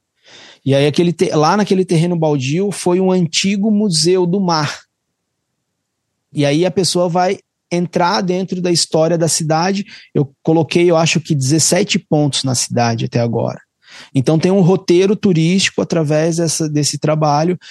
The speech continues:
que narra a história da cidade através de um, uma instalação sonora, um, ocupa-, a, a, ocupar a cidade, basicamente, né? Que a gente já vem fazendo isso há mais tempo, né?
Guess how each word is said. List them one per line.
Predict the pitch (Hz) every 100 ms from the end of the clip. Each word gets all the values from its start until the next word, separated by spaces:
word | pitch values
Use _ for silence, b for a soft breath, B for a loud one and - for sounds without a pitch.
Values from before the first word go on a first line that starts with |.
| B B -
que | 185 180 -
narra | 165 170 175 208 196 185
a |
história | 160 - 151 160 156
da | 147
cidade | 139 - 147 147 170 180
através | 180 175 156 156 165 185 - b b _
de | 143 131
um, | 165 165 160
uma | 160
instalação | 151 - 151 147 - 143
sonora, | 139 180 185 165 196 233
um, | 156 - - -
ocupa-, | 160 214 - 220
a, | - 196
a, | 202 208 226
ocupar | 208 - 285
a | 277
cidade, | 302 262 214 143
basicamente, | 135 143 - 147 139 131 120 120
né? | 127 190 202 B B B -
Que | 233
a |
gente | 226 240 233
já | 208
vem | 214
fazendo | 220 208 180 190
isso | 190 185
há | 196
mais | 202 196
tempo, | 190 190 160 123
né? | 110